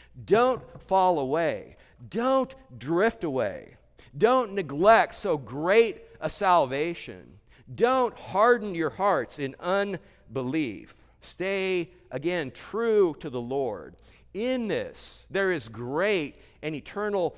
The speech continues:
blessing. In the other, there is the judgment of fire. So,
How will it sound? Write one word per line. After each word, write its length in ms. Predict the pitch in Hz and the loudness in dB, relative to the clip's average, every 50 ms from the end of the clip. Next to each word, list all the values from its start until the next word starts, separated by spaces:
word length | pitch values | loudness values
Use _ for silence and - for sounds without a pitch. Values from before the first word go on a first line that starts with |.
| - _ | -12 _
blessing. 760 | - 113 131 139 139 156 160 151 - - 117 95 80 62 - - _ _ _ _ - | -10 -6 -2 0 0 0 0 -2 -6 -12 -12 -12 -14 -18 -20 -20 _ _ _ _ -4
In 320 | - 190 190 180 175 160 143 - - - - - | 0 0 0 0 -2 -4 -8 -10 -14 -20 -10 -6
the 180 | 123 143 143 | -4 -2 0
other, 540 | 123 165 196 208 190 156 135 120 110 113 117 - | 2 4 4 4 4 2 2 0 0 -2 -4 -4
there 180 | 107 143 151 139 | -2 0 0 2
is 280 | 143 139 135 123 - - | 2 0 -2 -2 -6 -6
the 120 | 120 117 | -8 -8
judgment 560 | 107 95 95 117 147 156 151 143 147 143 135 131 | -8 -6 -4 -2 -2 -2 -2 -4 -8 -8 -6 -4
of 380 | 123 123 120 117 107 95 - - | -2 0 0 -2 -2 -6 -14 -20
fire. 680 | - - - - 117 107 107 104 98 90 65 52 52 - - _ _ _ _ _ _ _ - - | -20 -14 -8 -6 -4 -2 -2 -2 -4 -6 -10 -14 -20 -20 -20 _ _ _ _ _ _ _ -20 -6
So, 380 | - 220 214 196 165 123 98 | 0 2 4 4 4 4 0